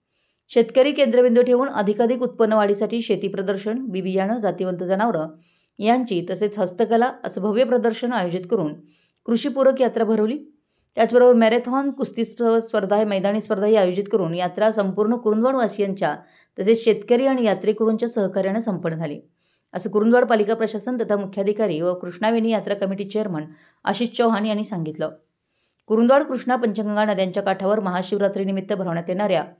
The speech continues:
कृष्णावेणी यात्रेच्या बक्षीस समारंभ प्रसंगी प्रमुख पाहुणे म्हणून मुख्याधिकारी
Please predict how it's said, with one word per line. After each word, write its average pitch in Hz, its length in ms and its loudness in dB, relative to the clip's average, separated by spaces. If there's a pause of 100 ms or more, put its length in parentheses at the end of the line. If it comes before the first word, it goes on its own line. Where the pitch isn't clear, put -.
(440)
कृष्णावेणी 262 540 2
यात्रेच्या 226 580 0 (220)
बक्षीस 196 380 -6
समारंभ 208 300 0
प्रसंगी 202 440 -4
प्रमुख 196 260 -2
पाहुणे 196 420 -4 (380)
म्हणून 220 220 2
मुख्याधिकारी 233 680 0